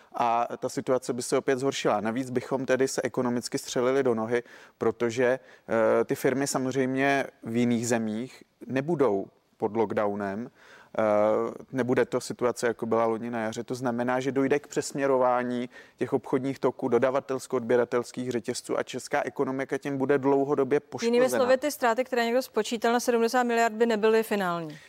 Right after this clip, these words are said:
Speaker 1: Ty by
Speaker 2: Tak.
Speaker 1: nebyly finální a mělo by to neblahé dlouhodobé sociální důsledky a třeba by se zhoršilo dlouhodobě i financování zdravotní péče, protože bychom si oslabili kriticky naší ekonomiku,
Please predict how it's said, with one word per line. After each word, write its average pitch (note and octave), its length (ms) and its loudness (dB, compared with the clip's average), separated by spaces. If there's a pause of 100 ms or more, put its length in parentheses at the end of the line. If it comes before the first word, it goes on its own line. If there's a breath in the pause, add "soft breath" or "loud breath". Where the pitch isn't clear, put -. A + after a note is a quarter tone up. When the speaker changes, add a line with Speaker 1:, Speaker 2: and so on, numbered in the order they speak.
(120)
Speaker 1:
Ty A#2+ 100 -2
by C#3 120 0
Speaker 2:
Tak. D3 80 0
Speaker 1:
nebyly D#3+ 220 2
finální D3 540 -2
a D3+ 80 0
mělo D3 260 0
by C#3+ 100 2
to D#3+ 120 0
neblahé D3 500 2
dlouhodobé D3+ 640 2
sociální C#3+ 600 -2
důsledky B2+ 760 -2
a B2+ 120 0
třeba B2 280 -4
by A#2+ 80 -4
se - 160 -2
zhoršilo C3 400 0
dlouhodobě C3 480 2
i C3 80 -4
financování C3 760 -2 (300 loud breath)
zdravotní B2+ 540 -4
péče, - 380 -4
protože A2 380 -4
bychom A#2+ 320 -2
si - 120 -2
oslabili B2+ 760 0 (100)
kriticky B2+ 500 -4
naší C3 260 -4
ekonomiku, A#2+ 640 0